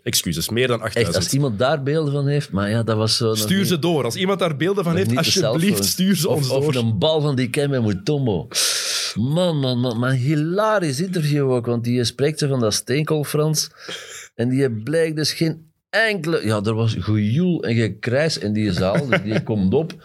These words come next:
Speaker 2: Ik begin een interview te daveren op mijn poot, want ja, daar zit, hè, pakt zesduizend man.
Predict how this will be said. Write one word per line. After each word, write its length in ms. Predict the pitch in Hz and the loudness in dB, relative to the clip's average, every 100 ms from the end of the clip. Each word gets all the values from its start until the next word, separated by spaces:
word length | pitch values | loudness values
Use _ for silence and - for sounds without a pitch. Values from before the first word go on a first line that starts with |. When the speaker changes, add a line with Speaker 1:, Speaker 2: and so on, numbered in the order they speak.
| - - - | -20 -20 -6
Speaker 2:
Ik 140 | 120 | -2
begin 200 | 117 127 | 2 2
een 120 | 110 | 2
interview 640 | 107 135 143 151 160 151 - | 0 0 0 0 2 0 -2
te 160 | 95 | -4
daveren 420 | 71 90 113 110 107 | -2 0 0 0 0
op 60 | |
mijn 160 | 101 92 | 0 0
poot, 300 | 101 131 117 | 0 -2 -2
want 180 | 92 87 | -2 -2
ja, 160 | 95 | -2
daar 160 | 80 80 | 0 -2
zit, 280 | 85 92 - | -2 -4 -4
hè, 180 | 95 117 | -4 -2
pakt 260 | 110 98 - | -2 -4 -2
zesduizend 440 | 90 87 87 - | 0 0 0 0
man. 260 | 107 139 | -2 -2